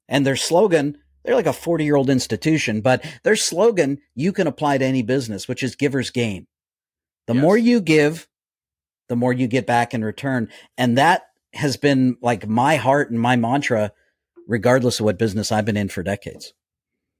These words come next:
Speaker 2: Dude, I love that. I was doing quick math, man. That's why I was looking away. I, I'm only good at adding in three percent <laughs> or multiplying in three percent from our real estate
Speaker 1: Real
Speaker 2: days.
Speaker 1: estate,
Speaker 2: Oh, that's
Speaker 1: yeah.
Speaker 2: changing.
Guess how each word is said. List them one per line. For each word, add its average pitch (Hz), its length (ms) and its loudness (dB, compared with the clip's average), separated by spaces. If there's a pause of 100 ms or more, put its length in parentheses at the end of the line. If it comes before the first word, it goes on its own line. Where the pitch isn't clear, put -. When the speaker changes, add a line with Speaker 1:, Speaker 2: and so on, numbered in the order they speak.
(140)
Speaker 2:
Dude, 131 160 -2
I 117 60 4
love 107 220 -4
that. 95 200 -4 (200)
I 175 40 2
was 170 80 0
doing 196 160 2
quick 156 260 -2
math, 120 280 0
man. 104 140 -2
That's 113 100 -4
why 139 60 0
I - 20 0
was 110 100 -4
looking 117 220 -6
away. 110 280 -2
I, 107 120 0
I'm 127 100 -8
only 123 160 -6
good 117 200 -4
at 87 100 -6
adding 113 280 -2
in 98 100 -10
three 110 200 -10
percent 107 540 -8
<laughs> - 80 -16
or 190 200 -4
multiplying 208 640 0
in 202 80 -8
three 214 160 -8
percent 214 400 -6 (300)
from 170 140 -4
our 165 160 2
real 170 160 0
estate 185 240 -4
Speaker 1:
Real 127 120 2
Speaker 2:
days. 123 160 2
Speaker 1:
estate, 107 240 -2
Speaker 2:
Oh, - 40 -14
that's 127 260 2
Speaker 1:
yeah. 110 60 -8
Speaker 2:
changing. 135 520 -6